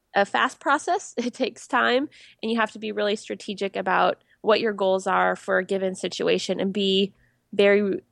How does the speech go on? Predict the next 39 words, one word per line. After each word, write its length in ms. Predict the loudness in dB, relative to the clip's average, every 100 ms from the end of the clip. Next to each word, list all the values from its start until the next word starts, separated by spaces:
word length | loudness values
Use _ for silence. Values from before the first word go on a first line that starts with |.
| _
reasonable 680 | -2 0 2 2 4 6 6
and 160 | 6 0
practical 800 | 0 -2 -2 -6 2 4 4 2
and 260 | -2 -2 0
honest 340 | 0 2 0 -4
with 120 | -8
yourself 400 | -8 -4 -4 -4
about 280 | -8 -6 -2
what's 240 | -2 -4
possible. 680 | -10 -6 -6 -10 -12 -12 -14 _ -20 _
So 140 | -4 2
that's 300 | 2 0 -6
one 340 | -4 -4 -4 -8
area 260 | -6 -4 -4
of 140 | -4
persuasion 540 | -8 -6 -4 -4 -6
that 100 | -8
people 240 | -8 -6 -8
can 180 | -6 -4
work 220 | -4 -2
on. 200 | -4 -4 _ _ _ _ _ 0
The 80 | 2
second 380 | 2 0 0
area 420 | 0 4 6 6 4
that 320 | 2 2 0
I 80 | 0
wanted 280 | 2 0 -2
to 100 | -4
introduce 560 | -4 -4 -2 -4 -6
for 160 | -8 -6
your 180 | -2 0
listeners 520 | 0 -2 -2 -2 -2
was 320 | -2 -2 -6 _ _ _
the 80 | 4
notion 360 | 4 4 2
of 320 | 2 0 -2 -8 _ _
Monroe's 640 | 2 4 6 8 8 4 0
motivated 540 | 4 4 4 2 0
sequence. 640 | -2 -6 0 -2 -2 -10